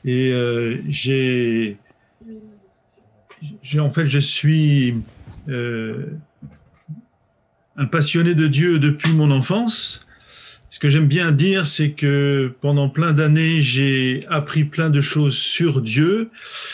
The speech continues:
mais que depuis quelques années, j'apprends à mieux connaître Dieu, ce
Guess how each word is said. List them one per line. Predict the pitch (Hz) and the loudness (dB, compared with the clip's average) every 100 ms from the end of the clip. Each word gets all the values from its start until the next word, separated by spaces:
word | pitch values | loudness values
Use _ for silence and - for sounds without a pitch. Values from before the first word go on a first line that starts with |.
| - - | -16 -4
mais | 139 143 | 0 2
que | 143 | 2
depuis | 143 139 147 | 0 0 0
quelques | 160 160 160 139 | 0 0 0 0
années, | 135 135 160 185 202 202 156 | 0 2 2 2 0 0 -4
j'apprends | 107 135 139 - 190 202 | -4 -2 -4 -4 -4 -2
à | 143 | 2
mieux | 147 165 | 4 2
connaître | 180 147 147 175 - - | 0 2 2 0 -6 -12
Dieu, | 147 104 127 156 147 _ _ _ - - - | -8 0 2 2 0 _ _ _ -20 -20 -8
ce | 135 | -6